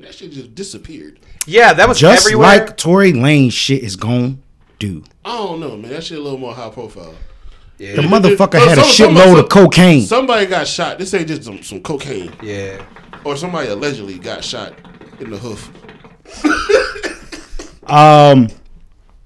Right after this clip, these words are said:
Speaker 3: I'm, I,
Speaker 2: Wait,
Speaker 3: I just
Speaker 2: we,
Speaker 3: wanna
Speaker 2: we
Speaker 3: throw
Speaker 2: didn't
Speaker 3: that
Speaker 2: cover
Speaker 3: out
Speaker 2: the
Speaker 3: there.
Speaker 2: Benny track.
Speaker 3: We did not.
Speaker 2: We have
Speaker 3: I
Speaker 2: to cover
Speaker 3: made
Speaker 2: the
Speaker 3: that
Speaker 2: Benny track.
Speaker 3: statement that Weezy F baby
Speaker 2: I'm on his
Speaker 3: is
Speaker 2: side on this, I'm sorry.
Speaker 3: motherfucking back. And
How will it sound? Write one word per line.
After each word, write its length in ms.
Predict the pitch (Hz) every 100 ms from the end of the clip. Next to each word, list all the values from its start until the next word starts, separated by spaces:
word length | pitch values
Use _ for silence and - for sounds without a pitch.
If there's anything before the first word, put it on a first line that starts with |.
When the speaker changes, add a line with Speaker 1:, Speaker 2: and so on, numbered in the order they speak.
| _ _ - _
Speaker 3:
I'm, 200 | 151 160 139
I, 120 | 151
Speaker 2:
Wait, 100 | 147
Speaker 3:
I 120 | 143
just 120 | 156
Speaker 2:
we, 80 | 151
Speaker 3:
wanna 100 | 143
Speaker 2:
we 120 | 143
Speaker 3:
throw 80 | 180
Speaker 2:
didn't 100 | -
Speaker 3:
that 40 | 202
Speaker 2:
cover 100 | 165
Speaker 3:
out 20 |
Speaker 2:
the 60 | 117
Speaker 3:
there. 40 | 101
Speaker 2:
Benny 100 | 123
track. 300 | 98 90 - - - - _ _ _ _ -
Speaker 3:
We 160 | 110
did 200 | 90 104
not. 600 | 95 92 123 131 - - 120
Speaker 2:
We 100 | 139
have 180 | 139
Speaker 3:
I 40 | 120
Speaker 2:
to 40 |
cover 100 | 113
Speaker 3:
made 140 | 127 135
Speaker 2:
the 40 |
Speaker 3:
that 60 | 127
Speaker 2:
Benny 80 | 110
track. 20 |
Speaker 3:
statement 540 | - - 156 131 123 -
that 120 | 101
Weezy 500 | 104 139 135 143 131
F 260 | 123 117 -
baby 340 | 117 107 104 107
Speaker 2:
I'm 120 | 165
on 100 | 160
his 100 | 143
Speaker 3:
is 100 | 117
Speaker 2:
side 180 | 117 123
on 120 | 139
this, 140 | 139
I'm 100 | 123
sorry. 300 | 104 117 120
Speaker 3:
motherfucking 320 | 104 120 87 -
back. 360 | 143 113 - - - - - _
And 360 | 208 226 247